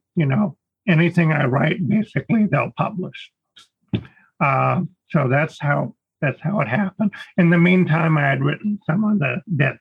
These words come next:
Sea Scrolls and got invited to, uh, International Congress and stuff like that.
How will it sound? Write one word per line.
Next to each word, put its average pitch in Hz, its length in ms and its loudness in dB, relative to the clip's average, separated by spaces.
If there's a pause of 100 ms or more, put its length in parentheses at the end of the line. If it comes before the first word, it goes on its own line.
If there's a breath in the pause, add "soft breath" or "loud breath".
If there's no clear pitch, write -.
Sea 160 180 -2
Scrolls 175 720 -10
and 165 240 -14 (1500 soft breath)
got 127 80 0
invited 120 720 -2
to, 127 380 -2
uh, - 120 -4
International 123 680 -2
Congress 196 800 -6
and 156 260 -10 (140)
stuff - 360 -8
like 185 240 -12
that. - 200 -12